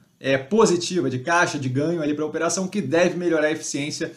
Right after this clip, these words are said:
e, jus-, por conseguinte, o resultado dessa operação à medida que a gente vai passando o tempo. Fleury, extremamente positiva, com a ideia toda de one-stop shop de saúde, agora com a parceria recente com Bradesco e Beneficência Portuguesa,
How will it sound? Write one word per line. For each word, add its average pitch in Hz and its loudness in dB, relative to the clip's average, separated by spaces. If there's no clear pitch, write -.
e, 208 2
jus-, 147 0
por 170 0
conseguinte, 160 -2
o 156 -2
resultado 156 2
dessa 139 -4
operação 139 -4
à - -6
medida 143 -8
que 151 -8
a - -10
gente 135 -10
vai 147 -6
passando 151 -2
o 165 -4
tempo. 185 -4
Fleury, 240 6
extremamente 190 4
positiva, 175 2
com 175 0
a 170 4
ideia 156 2
toda 131 0
de 131 0
one-stop 190 4
shop 151 0
de - -8
saúde, 170 2
agora 160 4
com 170 0
a 139 2
parceria 151 0
recente 151 0
com 156 -12
Bradesco 147 2
e 147 0
Beneficência 160 -2
Portuguesa, 139 0